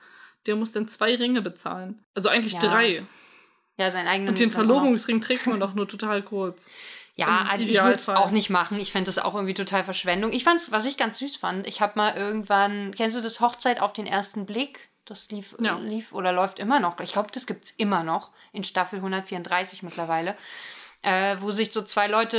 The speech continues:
Speaker 2: äh, erst vor dem Standesamt kennenlernen. Die haben vorher so Gespräche mit Psych-, Psychologen und, äh, und irgendwelchen Verhaltensleuten und bla. Und dann werden die gematcht. Und also je nachdem, was für Wünsche sie haben, was für einen Charakter sie haben, laut diesen ganzen Tests.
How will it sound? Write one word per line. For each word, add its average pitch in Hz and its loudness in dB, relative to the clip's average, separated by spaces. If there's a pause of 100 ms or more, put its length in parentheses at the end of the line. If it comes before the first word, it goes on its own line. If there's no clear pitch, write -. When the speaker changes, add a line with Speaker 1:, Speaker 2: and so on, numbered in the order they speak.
(220)
Speaker 2:
äh, 202 0
erst - 2
vor 220 -2
dem 196 -4
Standesamt 220 -2
kennenlernen. 302 2
Die 254 4
haben 214 0
vorher 214 2
so 190 -6
Gespräche 247 -2
mit 202 -8
Psych-, - -12
Psychologen 254 4
und, 202 -4
äh, 190 0
und 190 -6
irgendwelchen 190 -4
Verhaltensleuten 214 0
und 190 -6
bla. 202 6
Und 196 0
dann 190 -4
werden 190 0
die 185 -4
gematcht. 175 -4
Und 185 -12
also 180 -2
je 190 -4
nachdem, 196 2
was 185 2
für 170 -10
Wünsche 247 2
sie 190 -2
haben, 185 2
was 180 -4
für 185 -14
einen 175 -8
Charakter 185 -4
sie 175 -12
haben, 175 0
laut 175 -2
diesen 180 -8
ganzen 165 -4
Tests. 240 -6